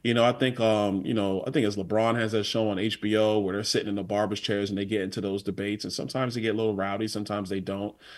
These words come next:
Sometimes somebody's trying to explain a key point. I think those are really, that's really how men typically engage. Um, and so it's just different when the cameras see it, because I think, especially with,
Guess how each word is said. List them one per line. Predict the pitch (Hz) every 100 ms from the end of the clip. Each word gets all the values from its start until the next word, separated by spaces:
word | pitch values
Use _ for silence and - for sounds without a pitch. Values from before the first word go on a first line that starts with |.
| -
Sometimes | - 127 131 110
somebody's | 120 117 110
trying | - 110
to |
explain | 98 95 - 110
a | 101
key | - 110
point. | 101 - 101 104 95 - - -
I | 113
think | 131 113
those | 117 135 127
are |
really, | 107 123 120 107 104
that's | 139 131
really | 170 135
how | 127
men | 104 104 117 113
typically | - 131 117 - 113 98
engage. | 90 92 98 110 135 - - - - -
Um, | 107 107 101 101
and | 98
so | - 107 104 101 98 - - -
it's | 131
just | 104 120
different | 92 117 120 104
when | 101
the | 87
cameras | - 104 101 104
see | - 101 107
it, | 110 -
because | 110
I | 107
think, | 110 113 98
especially | - 120 110 104
with, | 98 95